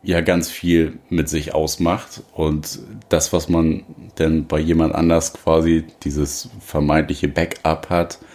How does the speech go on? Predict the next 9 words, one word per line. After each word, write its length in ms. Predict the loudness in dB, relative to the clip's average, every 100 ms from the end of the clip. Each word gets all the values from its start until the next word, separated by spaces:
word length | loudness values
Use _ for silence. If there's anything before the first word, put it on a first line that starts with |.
| -20 -20 -20 -18 0
ähm, 460 | 2 4 4 2 -4 -20 _ _ _ _ _ _ _
das 180 | -4 2
nimmt 180 | 2 2
einen 180 | 0 2
ja 100 | 0
trotzdem 560 | -2 -8 -2 0 0 -4 _ -4
die 60 |
Person 440 | -2 0 0 0 0
nicht. 300 | -2 -8